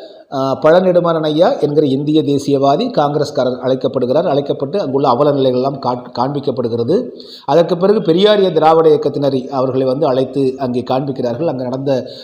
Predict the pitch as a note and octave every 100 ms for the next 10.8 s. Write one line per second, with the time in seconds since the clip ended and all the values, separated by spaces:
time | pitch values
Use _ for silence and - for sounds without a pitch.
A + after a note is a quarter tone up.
0 | - A#2 D3+ D3+ C#3 C3 C3 D3+ C3+ D3+
1 | D3+ B2+ B2+ C#3 B2+ C3+ D3 C3+ C3 B2+
2 | C3 B2 A#2 A#2+ A#2 D#3 G#3 - - -
3 | - B2+ C3 D3 E3 C#3+ D3 E3 D#3+ D3+
4 | B2 B2+ C#3+ D#3 D3 B2+ B2 A#2+ A#2 A2+
5 | A#2 A#2 A#2 - - - _ _ - D#3+
6 | F#3+ A#3 B3 B3 G#3 F#3+ - F#3 F#3 A3
7 | D4 - - - _ _ _ _ D3+ F3
8 | F#3+ F#3 G3 F3+ F3 D3 D3 C#3+ G3+ C#4
9 | - - - G3+ E4 E4+ D#4+ F#3+ F#3 F3+
10 | D3 F#3 - D#3+ D3 A#2+ G2 F2+